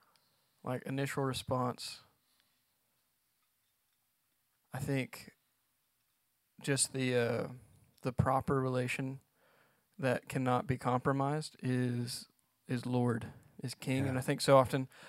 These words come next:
Speaker 1: uh, for a lot, a lot, large part of my life, like, that was just Christianese to me,
Speaker 2: Yeah.
Speaker 1: Lord.
Speaker 2: Yes.
Speaker 1: Um, and, but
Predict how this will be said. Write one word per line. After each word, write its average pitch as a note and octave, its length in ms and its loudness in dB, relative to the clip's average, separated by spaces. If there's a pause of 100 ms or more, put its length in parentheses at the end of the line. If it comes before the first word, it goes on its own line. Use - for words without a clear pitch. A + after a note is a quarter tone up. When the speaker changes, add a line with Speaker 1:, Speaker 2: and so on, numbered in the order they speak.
(220)
Speaker 1:
uh, C3 160 6
for C#3 180 4
a B2+ 60 10
lot, C3 320 10
a C#3+ 120 0
lot, C3 280 8 (180)
large C3 380 4 (120)
part B2+ 180 2
of B2 60 -4
my A#2+ 100 2
life, B2 340 2 (160)
like, B2 280 -2
that B2 140 2
was B2+ 100 0
just B2 200 -4
Christianese B2+ 680 -2
to D3 80 -4
me, C#3 240 -2 (480)
Speaker 2:
Yeah. B2 120 -2
Speaker 1:
Lord. C3 320 6 (300)
Speaker 2:
Yes. B2+ 300 4
Speaker 1:
Um, B2 100 -6 (960)
and, B2 500 0
but B2 240 4